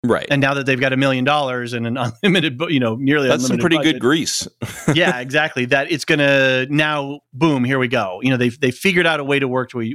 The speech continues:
Speaker 2: with each other, and
Speaker 1: Right.
Speaker 2: now they've got the means and the, and the, um, structure of an organization to work within. Um, I'm looking forward to seeing how their relationship, uh, keeps developing.
Speaker 1: Agreed.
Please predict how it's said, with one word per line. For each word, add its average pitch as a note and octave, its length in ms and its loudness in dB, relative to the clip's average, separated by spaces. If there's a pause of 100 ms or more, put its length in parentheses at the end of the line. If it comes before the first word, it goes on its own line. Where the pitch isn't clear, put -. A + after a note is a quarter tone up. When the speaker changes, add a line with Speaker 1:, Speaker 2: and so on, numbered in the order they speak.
Speaker 2:
with A#2 120 -8
each A2 160 -8
other, G#2 400 -4 (460)
and A#2 80 -4
Speaker 1:
Right. B2 100 2
Speaker 2:
now A#2+ 380 0
they've B2+ 220 -4
got A#2+ 160 0
the A#2+ 80 0
means C#3 500 2
and A#2+ 180 0
the, A2+ 380 0 (140)
and A2+ 160 -4
the, G#2+ 500 -6 (100)
um, A#2 480 -10 (140)
structure - 640 0
of A2 100 0
an A2 80 -2
organization A2+ 920 -2 (580)
to A#2 500 0
work A#2+ 280 -2
within. A2+ 640 -2 (380)
Um, A2+ 600 0 (440)
I'm C#3+ 200 4
looking D3 280 2
forward B2+ 280 0
to B2 40 -4
seeing A#2+ 300 2
how A#2 300 0
their G#2+ 180 -2
relationship, G#2 560 -2 (160)
uh, B1+ 280 -6 (120)
keeps A2+ 200 -4
developing. F#2+ 540 -4 (520)
Speaker 1:
Agreed. G#2+ 400 0